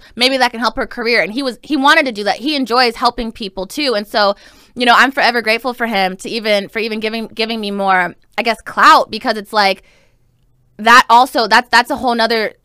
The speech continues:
like, he's given me something that my agency hasn't, you know? Like, he's given me, like, fans in a sense, of, and even though it's small, it's a small group of people, I'll forever be grateful for him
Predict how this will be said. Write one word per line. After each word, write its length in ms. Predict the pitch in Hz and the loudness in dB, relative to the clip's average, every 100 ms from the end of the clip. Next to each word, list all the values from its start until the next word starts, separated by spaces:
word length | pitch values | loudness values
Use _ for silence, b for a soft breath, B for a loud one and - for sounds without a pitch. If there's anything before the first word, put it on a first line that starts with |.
| _ _ - | _ _ -4
like, 260 | 214 202 - _ _ _ _ _ | -2 -2 -8 _ _ _ _ _
he's 220 | - 339 | 0 0
given 180 | 330 302 | 0 -2
me 80 | 285 | -2
something 260 | 302 269 | -2 -2
that 120 | 240 185 | -2 -2
my 120 | 214 | -2
agency 400 | 208 233 247 - | -2 -4 -6 -2
hasn't, 380 | 202 175 180 175 | 0 0 -2 -6
you 80 | |
know? 180 | 190 202 | -2 2
Like, 140 | 214 202 | 2 -2
he's 100 | 214 | -2
given 220 | 247 262 | -2 -2
me, 80 | 233 | 0
like, 160 | 208 | -2
fans 580 | - - 214 247 180 180 | -2 0 4 4 2 -2
in 120 | 196 | -6
a 40 | 185 | -4
sense, 280 | 196 175 | -4 -4
of, 80 | 190 - | -8 -6
and 100 | 214 | -4
even 200 | 220 269 | -2 2
though 80 | 226 | 2
it's 140 | 190 | 2
small, 460 | - 208 214 233 208 | -6 2 6 8 8
it's 140 | 185 | 4
a 40 | 190 | -4
small 300 | 240 214 196 | 0 2 2
group 220 | 202 202 | -4 -8
of 120 | 175 | -10
people, 460 | - 262 240 196 202 B B B | -8 -6 0 0 0 B B B
I'll 140 | 214 247 | 6 6
forever 420 | 269 202 233 269 | 4 2 2 2
be 100 | 254 | -4
grateful 380 | 220 - - 247 | -2 -2 0 -4
for 160 | 254 | -4
him 320 | 254 262 269 | -2 0 -2